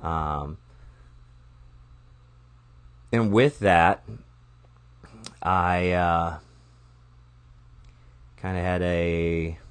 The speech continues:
new sense of clarity and confidence and everything else, to the point where I got one of the prettiest girls in school, was my girlfriend for pretty much the last half of high school.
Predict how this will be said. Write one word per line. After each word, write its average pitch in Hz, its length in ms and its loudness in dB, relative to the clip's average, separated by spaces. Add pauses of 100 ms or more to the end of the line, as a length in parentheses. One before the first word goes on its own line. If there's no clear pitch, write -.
(720)
new 135 240 4
sense - 720 -4 (180)
of 90 840 2 (760)
clarity 104 520 4
and 78 240 -6
confidence 92 880 -2 (100)
and 80 520 -6
everything 85 300 -6
else, - 600 -6
to - 120 -8
the 82 100 -6
point 87 260 -4
where 85 180 0
I 85 120 0
got 85 420 -2 (880)
one 87 160 -4
of 85 60 -2
the 82 60 -2
prettiest 90 380 -4
girls 90 260 -2
in 87 80 -6
school, 120 560 0 (500)
was 87 200 -10
my 85 120 -4
girlfriend 87 760 -4
for 82 800 -4 (600)
pretty 90 260 -16
much 87 300 -10
the - 80 -8
last 85 360 -2
half 98 300 -4
of 80 120 -10
high 82 180 -2
school. 90 400 -6